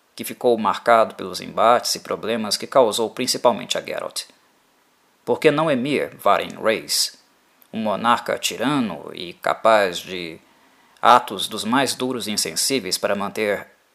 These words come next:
e ampliar a sua influência? Por que não Leo Bonnyard,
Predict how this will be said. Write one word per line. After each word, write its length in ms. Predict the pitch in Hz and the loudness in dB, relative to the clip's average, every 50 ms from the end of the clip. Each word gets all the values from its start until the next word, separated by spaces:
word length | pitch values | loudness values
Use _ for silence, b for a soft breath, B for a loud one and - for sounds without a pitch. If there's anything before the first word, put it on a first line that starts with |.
| - | -10
e 100 | - 101 | -4 -4
ampliar 480 | 101 101 98 - - - 98 107 107 95 | -4 -4 -4 -8 -4 2 4 6 6 6
a 40 | 90 | 4
sua 160 | - - 85 | 0 -4 -8
influência? 520 | 78 - - - 117 160 - - - - - _ _ _ _ _ _ _ _ _ _ _ _ _ _ _ _ _ _ _ _ _ _ _ _ b b b b b b b - | -10 -10 -6 -4 -2 2 2 0 0 -2 -10 _ _ _ _ _ _ _ _ _ _ _ _ _ _ _ _ _ _ _ _ _ _ _ _ b b b b b b b 2
Por 160 | 196 190 - | 2 2 6
que 120 | - 214 | 6 4
não 260 | 202 196 214 220 202 156 | 4 4 2 2 2 4
Leo 220 | 147 180 190 175 | 6 8 8 6
Bonnyard, 560 | 135 123 165 185 165 110 71 65 - - - | 6 4 2 2 2 0 -4 -4 -8 -10 -10